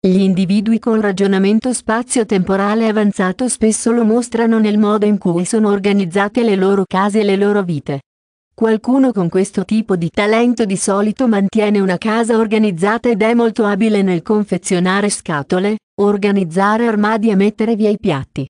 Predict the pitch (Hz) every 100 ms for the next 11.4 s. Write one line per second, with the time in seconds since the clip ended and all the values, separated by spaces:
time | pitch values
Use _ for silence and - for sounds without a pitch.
0 | _ _ _ _ _ 202 208 214 202 196
1 | 220 240 240 208 202 220 226 202 180 185
2 | 196 220 214 208 202 208 214 220 208 233
3 | 233 226 202 202 233 214 190 190 202 220
4 | - 202 190 190 196 196 180 - 208 202
5 | 220 196 180 190 202 208 202 185 180 185
6 | 185 208 208 190 220 233 226 220 214 202
7 | - 185 190 180 190 190 180 196 185 214
8 | 208 196 220 214 214 - 202 208 233 -
9 | 202 - 214 196 190 180 220 208 185 214
10 | 196 226 240 214 202 220 214 196 185 156
11 | 156 156 139